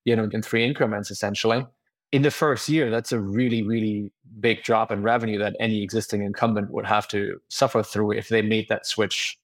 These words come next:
you know, immediately, right? And that's a tough, tough situation to be in. And that's why you've seen these SaaS transitions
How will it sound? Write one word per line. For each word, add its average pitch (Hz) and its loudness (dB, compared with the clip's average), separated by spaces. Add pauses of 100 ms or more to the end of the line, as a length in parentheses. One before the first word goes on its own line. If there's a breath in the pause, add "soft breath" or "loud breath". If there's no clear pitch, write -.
(240)
you 120 4
know, 107 2
immediately, 110 0 (480)
right? 113 4
And 113 0
that's 135 0
a 120 0
tough, - -2 (220)
tough 120 0
situation 113 0
to 104 -2
be 113 2
in. 139 0 (480)
And 120 2
that's 123 2
why 113 4
you've 107 -2
seen 113 0
these 101 -2
SaaS 110 0
transitions 104 -2